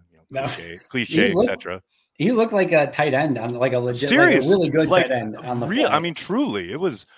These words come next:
Speaker 2: I mean, that's the thing, though. You talk about, we've talked about it all offseason, the idea that you lose Davante, all that production, all those targets have to go somewhere. Well,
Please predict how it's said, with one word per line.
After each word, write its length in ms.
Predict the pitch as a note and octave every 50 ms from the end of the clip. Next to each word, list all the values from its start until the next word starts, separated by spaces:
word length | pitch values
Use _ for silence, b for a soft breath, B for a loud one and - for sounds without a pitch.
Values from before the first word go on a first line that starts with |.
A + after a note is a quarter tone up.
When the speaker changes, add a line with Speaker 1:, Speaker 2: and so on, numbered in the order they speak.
| b b b b b b b b b b b
Speaker 2:
I 60 | B2+
mean, 140 | C#3 C#3+ C3
that's 280 | D#3 G3 A3+ - -
the 80 | - A#2+
thing, 300 | - - D3+ E3 E3 C#3
though. 160 | A2 G2 F#2
You 160 | F2+ F#2+ G#2
talk 280 | - - C3+ C3 C3+ -
about, 380 | A#2 G2 G#2+ G2+ G2 G2 G2+ - _ _ _
we've 340 | G2 F#2+ G2 G#2+ G#2+ G2+ _ _ _
talked 200 | - E2 D#2+ _
about 160 | E2 F2+ F2
it 40 | F2+
all 260 | G2 G#2 A2 C3 C#3
offseason, 400 | - - G#2+ G2 G2+ A#2 B2 A2+
the 160 | G#2 F#2+ F#2+
idea 400 | F#2+ F#2 F#2 G#2+ A2 A2 G#2 G2
that 240 | F#2 F#2+ F#2+ F#2+ F#2 _ _ _ _ _ _
you 100 | - F2+
lose 220 | F#2+ G#2+ A#2 G#2 F#2+
Davante, 480 | G#2 F2+ A2 A#2+ C3 A#2+ - G2 G2
all 240 | F#2+ F#2+ G2+ A2+ A#2
that 200 | G#2+ A2+ A2 -
production, 460 | - G2+ G2 G2+ F#2+ - - F#2+ E2+
all 220 | F2+ F#2+ G2 G#2+ G#2+
those 180 | G#2+ F#2+ -
targets 340 | - F#2+ G2 G2+ F#2 D#2+ -
have 140 | G2+ G#2 -
to 80 | -
go 80 | F#2 F2
somewhere. 480 | E2 - A2 A#2 B2 F#2+ E2+ E2+ E2 E2
Well, 280 | F2 F#2 F#2+ G2 F#2+